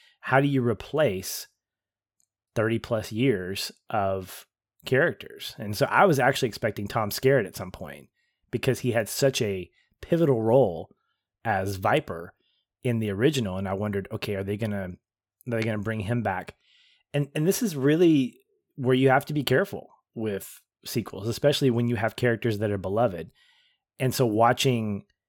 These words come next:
the fact that they didn't, that they allowed for Val Kilmer as Iceman to come back so appropriately, so gently, and so importantly,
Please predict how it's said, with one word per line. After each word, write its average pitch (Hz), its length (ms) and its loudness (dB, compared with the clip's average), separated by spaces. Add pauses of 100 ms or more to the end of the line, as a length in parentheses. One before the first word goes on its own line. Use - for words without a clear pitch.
(180)
the 117 100 -2
fact 107 300 0
that 101 160 -6
they 101 120 -2
didn't, 98 760 -4 (600)
that 113 240 -4
they 110 200 -2
allowed 101 680 -2 (400)
for 95 680 -2 (880)
Val 110 220 2
Kilmer 95 580 -6 (480)
as 98 300 -2
Iceman 101 500 -4
to 95 200 -10 (120)
come 101 280 -6 (140)
back 101 460 -4 (400)
so 117 260 -2
appropriately, 95 880 -4
so 110 340 0 (120)
gently, 95 580 -8 (440)
and 95 480 -6
so 98 400 -4
importantly, 92 760 -6